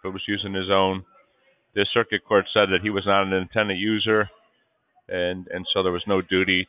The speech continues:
to fix the roads because of the divvy. The appellate court had reversed, and, and now the, the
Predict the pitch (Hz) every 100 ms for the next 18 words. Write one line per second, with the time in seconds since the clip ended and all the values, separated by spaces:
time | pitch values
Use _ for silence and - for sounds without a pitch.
0 | - 95 92 90 - _ - 110 - 98
1 | 98 98 98 - - 95 92 92 82 92
2 | 92 92 - _ _ _ _ _ _ _
3 | 101 95 98 95 - - 117 104 - 107
4 | 101 95 95 85 104 101 101 - 95 90
5 | 90 - _ 87 90 92 98 95 92 _
6 | _ 92 87 92 90 90